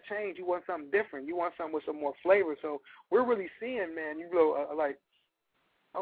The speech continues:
a, a movement developing as, as far as just people wanna see originality,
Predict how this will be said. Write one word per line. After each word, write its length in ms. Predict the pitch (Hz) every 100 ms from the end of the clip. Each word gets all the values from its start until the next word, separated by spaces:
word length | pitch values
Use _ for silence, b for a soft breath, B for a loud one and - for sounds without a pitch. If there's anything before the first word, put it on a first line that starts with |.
| 170
a, 60 | 165 151
a 40 |
movement 440 | 160 196 254 226 185
developing 500 | 160 190 185 180 170
as, 100 | 160 - - 170
as 80 | -
far 200 | 208 196
as 260 | 175 170 165 b b b
just 120 | 247 -
people 260 | 285 247
wanna 220 | 233 226 202
see 160 | 240 208
originality, 760 | 160 196 180 180 180 175 180